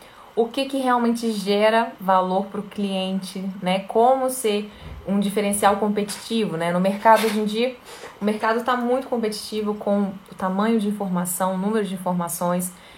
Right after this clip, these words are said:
Então, como eu consigo tornar esse mercado mais, esse negócio mais competitivo? E assim, de verdade, a ideia aqui é vocês pegarem papel e caneta.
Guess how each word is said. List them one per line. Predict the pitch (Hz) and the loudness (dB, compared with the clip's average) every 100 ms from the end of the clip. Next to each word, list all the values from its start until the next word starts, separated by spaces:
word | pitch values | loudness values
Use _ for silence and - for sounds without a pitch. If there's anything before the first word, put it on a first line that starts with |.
| - | -16
Então, | 190 220 226 | 2 2 2
como | - 269 302 302 | 6 6 6 0
eu | 294 | 0
consigo | 285 277 - 214 202 | 2 0 0 0 -2
tornar | 208 220 190 185 175 | 0 0 2 2 2
esse | 180 | 0
mercado | 190 180 180 175 | -2 -4 -6 -4
mais, | 175 175 - | -4 -6 -6
esse | 180 170 - | -6 -6 -6
negócio | 180 170 175 196 208 190 | -4 -2 6 6 6 0
mais | 170 | -4
competitivo? | - 160 156 151 - 165 170 180 180 - - - - - | -4 -6 -6 -8 -10 -6 -4 -4 -6 -12 -20 -20 -20 -10
E | 196 214 | 2 4
assim, | 226 214 180 160 160 | 4 0 -2 -4 -4
de | 214 | 4
verdade, | 254 226 156 156 | 4 4 2 2
a | 180 | 2
ideia | 175 175 214 | 4 4 2
aqui | 233 190 | -2 -4
é | 185 | -2
vocês | 185 185 | -2 -4
pegarem | 180 180 170 170 | -2 2 2 2
papel | 170 175 196 | -2 0 0
e | |
caneta. | 262 240 185 156 156 202 | 2 0 0 -2 -2 -4